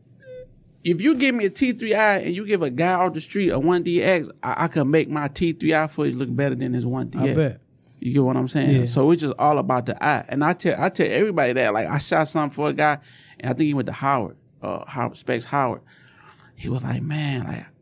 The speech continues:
Speaker 1: how you, how, how do you do it? Like, like, where do you get your, like, how you get your shots?" And I'm like, "Bro, man, to be honest with you, it just gotta be in you. Like,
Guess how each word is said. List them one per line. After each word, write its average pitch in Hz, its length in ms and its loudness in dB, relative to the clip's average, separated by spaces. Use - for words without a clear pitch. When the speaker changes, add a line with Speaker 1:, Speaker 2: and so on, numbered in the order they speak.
Speaker 1:
how - 320 -8
you, 165 240 -2
how, 165 160 -6
how 151 200 -6
do 156 60 -4
you 143 140 -4
do 151 240 4
it? 135 40 0
Like, 127 200 0
like, 113 160 -2
where 139 160 0
do 147 40 0
you 135 140 -4
get 135 240 -2
your, 127 300 2
like, - 320 -6
how 170 100 -2
you 160 100 4
get 151 180 -2
your 120 120 0
shots?" 185 400 0
And 120 80 -2
I'm 135 80 0
like, 117 180 -2
"Bro, 123 200 2
man, 120 160 0
to 113 40 -2
be - 120 -4
honest 143 240 0
with 127 180 0
you, 139 60 2
it 135 40 0
just 123 160 -6
gotta 135 200 2
be 120 200 0
in 139 140 4
you. 107 140 -4
Like, 101 260 -2